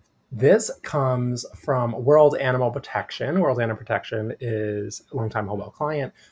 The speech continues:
And, uh, this article is about encouraging animal sentience laws across the world. So animal sentience is an important issue. And the laws that World Animal Protection advocates for are pushing for these laws that recognize that animals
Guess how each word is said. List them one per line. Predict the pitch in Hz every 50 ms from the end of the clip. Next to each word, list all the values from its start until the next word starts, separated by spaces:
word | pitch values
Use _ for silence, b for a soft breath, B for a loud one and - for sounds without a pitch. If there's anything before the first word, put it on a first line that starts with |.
| b b -
And, | 185 226 285 294 156 135 135 135 147 147 - -
uh, | - 143 139 135 139 127 -
this | - 170 294 370 -
article | 220 - 127 120 120 - 127 123
is | 117 110
about | 110 117 110 -
encouraging | 120 117 - - 160 175 208 220 180 151 127 120 117 -
animal | 131 147 175 214 226 180 139 127 117
sentience | 113 - - - - 151 170 220 240 - - 139 120 107 107 - - -
laws | 110 101 101 98 92 95 - - -
across | - - - - - 113 110 117 120 - - _ - - - - _
the | 110 98 98 _ _
world. | 117 151 196 196 - - - - _
So | - - 127 107 98 98 - 135
animal | 131 127 113 110
sentience | - 147 131 120 - 123 113 110 - -
is | 117 110
an | 117
important | 110 110 - 156 147 - 110 -
issue. | 151 147 - - 143 139 131 B B B B B B B _ -
And | 139 139 139 131 123 117 120 113 113 -
the | -
laws | 117 113 113 120 120 135 180 226 262 190 135 113 110 110 113 147 190 - -
that | - 120 113 110 - - _ _ _ _ _
World | - 131 117 110
Animal | 110 110 113 113
Protection | - _ - 110 104 - 110 101 -
advocates | - 190 202 196 196 - 147 139 -
for | - _ 143 135 131 127 120 - B B B B B _
are | - 131 123 117
pushing | - - 285 - - 320 202
for | 185 185
these | 143 143 131 120 123
laws | 127 117 113 113 110 -
that | 123 - -
recognize | 120 123 156 190 - 165 135 131 113 107 107 110 110
that | - 123 117 -
animals | - 120 117 123 123 127 127 127 127 -